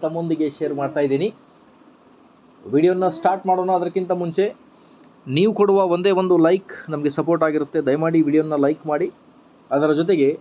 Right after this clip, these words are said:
ನಮ್ಮ YouTube ವಾಹಿನಿಯನ್ನು ಕೂಡ ಸಬ್ಸ್ಕ್ರೈಬ್ ಮಾಡಿಕೊಳ್ಳಿ ವೀಕ್ಷಕರೇ. ಶಿಕ್ಷಕ ಆಕಾಂಕ್ಷಿಗಳು ಕೇಳ್ತಾ ಇರೋದು ಒಂದೇ ಪ್ರಶ್ನೆ, ಮೊದಲು ಟಿ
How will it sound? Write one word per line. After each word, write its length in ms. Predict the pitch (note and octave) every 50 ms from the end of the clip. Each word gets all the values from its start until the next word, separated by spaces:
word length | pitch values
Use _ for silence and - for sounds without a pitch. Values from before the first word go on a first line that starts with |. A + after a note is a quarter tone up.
| - -
ನಮ್ಮ 220 | D#3 D3+ D#3 D#3+ D#3+ D#3+ D#3+
YouTube 300 | F#3 E3+ G#3 G3+ F3+ D#3 C#3+ D3+
ವಾಹಿನಿಯನ್ನು 520 | D#3+ D#3+ E3 E3+ E3+ E3+ E3 D#3+ D#3+ D3+
ಕೂಡ 200 | C#3 - F3+ E3+ D3+ C3 C#3 D#3 D#3+ - -
ಸಬ್ಸ್ಕ್ರೈಬ್ 500 | F#3+ G3 - - - F#3+ F#3+ G3 F3 E3+
ಮಾಡಿಕೊಳ್ಳಿ 540 | E3 D#3+ D#3 D3+ - D3+ C#3+ C3+ C3 B2+ C3 B2 A#2+ A#2+ C3+
ವೀಕ್ಷಕರೇ. 420 | C#3 - - - - - - - - _ - - - - - - - - - _ _ _ - - _ _ _ - _ _ _ _ _ _ _ _ _ - -
ಶಿಕ್ಷಕ 300 | A3+ A3 - B3+ G3 A3+
ಆಕಾಂಕ್ಷಿಗಳು 720 | G#3 G3+ G3 - G#3+ G#3+ G#3 G3+ - G3+ G3 F#3+ F#3+ F#3 F3+ -
ಕೇಳ್ತಾ 240 | - F#3+ G3+ G3+ G#3+ G3+
ಇರೋದು 260 | F#3+ F#3+ F#3+ F3+ F3+ D#3+ D#3+
ಒಂದೇ 220 | F3+ F3+ G3 G3
ಪ್ರಶ್ನೆ, 420 | - F#3 F3 E3+ - - F3+ G3 G#3+
ಮೊದಲು 380 | F#3+ E3 E3 E3 F#3 F#3 F#3 E3+ D#3+ - -
ಟಿ 100 | F#3+